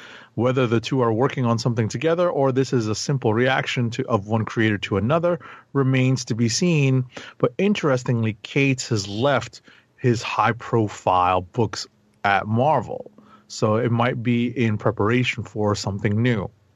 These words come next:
because it seems like Cates still has a relationship with, you know, m-, you know, uh, Marvel Publishing.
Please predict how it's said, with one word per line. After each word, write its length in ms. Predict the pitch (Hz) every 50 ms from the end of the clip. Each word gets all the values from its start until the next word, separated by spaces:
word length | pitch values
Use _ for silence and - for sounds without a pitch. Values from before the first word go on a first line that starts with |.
| _ _ _ -
because 440 | 123 - - 117 113 107 92 - - - - - - - - _ -
it 160 | - 113 110
seems 400 | - - 135 131 131 131 120 113
like 180 | 123 113 110 -
Cates 300 | - - 113 113 107 -
still 260 | - - 120 117 117
has 300 | 104 101 107 123 135 117
a 60 | 117
relationship 760 | 98 104 104 107 113 117 110 - 123 110 - 127 117 113 -
with, 200 | 117 113 110 - _ _ _ _ _ -
you 100 | 131 123
know, 260 | 113 107 104 107 107
m-, 380 | 104 98 98 98 98 101 104 107 -
you 100 | - 117
know, 320 | 107 101 101 98 101 104 101
uh, 160 | - 107 101 98
Marvel 300 | 101 104 104 107 120 117
Publishing. 380 | - 151 170 165 139 - 67